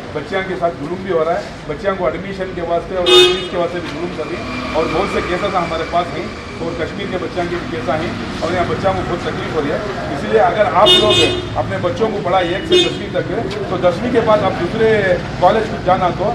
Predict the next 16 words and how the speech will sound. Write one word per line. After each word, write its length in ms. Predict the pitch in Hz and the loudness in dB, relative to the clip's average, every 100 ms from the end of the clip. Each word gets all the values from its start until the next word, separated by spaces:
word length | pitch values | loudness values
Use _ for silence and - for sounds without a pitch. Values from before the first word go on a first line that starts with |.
| - 180 | -4 -2
बच्चों 260 | 180 180 226 | 0 4 4
को 160 | 220 196 | 2 0
क्या 140 | 196 | 0
सर्टिफिकेट 440 | 202 202 196 170 156 | 0 -2 -4 -4 -4
देती 180 | 151 143 | -4 -4
है? 440 | 123 - - - | -6 -6 -6 2
जामिया 320 | 165 196 196 | 4 4 4
मोहम्मदिया 400 | 185 180 185 180 | 2 2 2 2
मंसूरा 360 | 170 175 208 202 | 0 0 2 2
देती, 260 | 196 190 226 - - 151 | 2 -2 -4 -4 -6 -2
अल 80 | 156 | 0
जामिया 240 | 196 196 196 | 2 0 2
मोहम्मदिया 360 | 185 185 180 | 0 2 2
एजुकेशन 240 | 175 175 185 | 2 0 -6
सोसाइटी 360 | - 185 185 | -4 -4 -4
देती, 220 | 180 175 | -4 -4